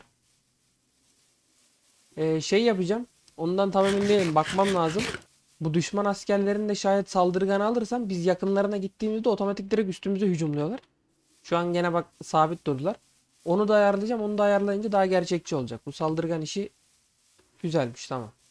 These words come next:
Otomatik direkt şey olacak yani artık. Düşman askeri gördüğünde bizim adamlar dalacak. Aynı şekilde onları da o şekilde ayarlarsam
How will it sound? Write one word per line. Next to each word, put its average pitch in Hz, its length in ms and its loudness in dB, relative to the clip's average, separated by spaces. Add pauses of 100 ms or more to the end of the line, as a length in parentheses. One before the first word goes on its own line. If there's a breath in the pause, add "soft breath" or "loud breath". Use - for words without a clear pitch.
(180)
Otomatik 196 560 0
direkt 220 220 0
şey 214 120 0
olacak 131 360 -2
yani 117 160 -14
artık. - 320 -16
Düşman 165 280 -6
askeri 156 340 -6
gördüğünde 147 400 -2
bizim 131 180 -8
adamlar 156 460 -8
dalacak. 139 340 -2 (760)
Aynı 180 240 -2
şekilde 180 320 -2
onları 180 320 0
da 175 60 0
o 165 80 0
şekilde 175 320 -6
ayarlarsam 156 560 -4